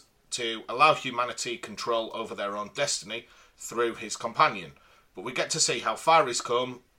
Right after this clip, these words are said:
in how he handles giving Bill that responsibility. With Clara, he basically just tapped out, but with Bill, he understands how to give her that responsibility without having her feel abandoned by him.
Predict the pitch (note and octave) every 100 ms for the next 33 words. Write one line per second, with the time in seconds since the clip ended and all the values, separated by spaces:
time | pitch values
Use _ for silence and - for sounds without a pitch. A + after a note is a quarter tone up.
0 | _ _ _ _ _ _ _ _ - A#2
1 | A2+ A#2 B2 A#2 A#2+ A2 A#2 A2+ A#2 -
2 | G#2+ A2+ G#2 - F#2+ F2+ - G2+ - A2
3 | - G2+ G2+ - F2 - - - - -
4 | C#3 - G3+ G#3 B2 B2 C#3 B2+ B2 A#2+
5 | - A#2 G#2 G#2 - A2+ - D3 E3+ -
6 | G#2 G2+ G2+ - D3+ D3+ D3 - _ -
7 | B2+ C3 - B2 A#2 A2 A2 G#2 F#2 -
8 | - A2+ - F#2+ - - A2+ - - C3+
9 | - A#2 - - _ - A#2+ B2 - A2+
10 | A2 G#2 - F#2+ F#2 - D3 C3+ G2+ E2+
11 | D#2+ D#2+ C#2+